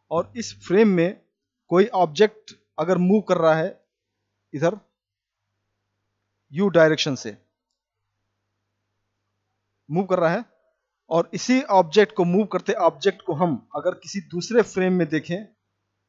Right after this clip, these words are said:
एस डैश, जो कि इस डायरेक्शन में मूव कर रहा है वी डायरेक्शन से, तो इसके हिसाब से इसकी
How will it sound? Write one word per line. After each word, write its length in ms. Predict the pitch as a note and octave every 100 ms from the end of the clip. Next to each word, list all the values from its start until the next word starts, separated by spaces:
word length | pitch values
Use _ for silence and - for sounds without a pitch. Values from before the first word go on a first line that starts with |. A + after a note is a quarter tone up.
| _ _ _ _ _ _ _ _ _ -
एस 160 | G3 D#3
डैश, 340 | D#3+ F3 G3+ - _ _
जो 180 | C#3 F3+
कि 460 | F3+ A3 B3 A3+ _ _ _ _ _ -
इस 200 | A3+ -
डायरेक्शन 320 | F3+ F#3 F3
में 80 | F3
मूव 180 | F3+ F3+
कर 120 | F3+
रहा 100 | E3+
है 60 | D#3+
वी 120 | F#3+
डायरेक्शन 320 | E3+ D#3 D#3
से, 200 | C#3 F#3+ _ _ _ _ _ _
तो 160 | - G#3+
इसके 300 | A3 - -
हिसाब 400 | C4+ G#3+ - F3
से 460 | E3 - F#3+ G#3+ _ -
इसकी 320 | E3 -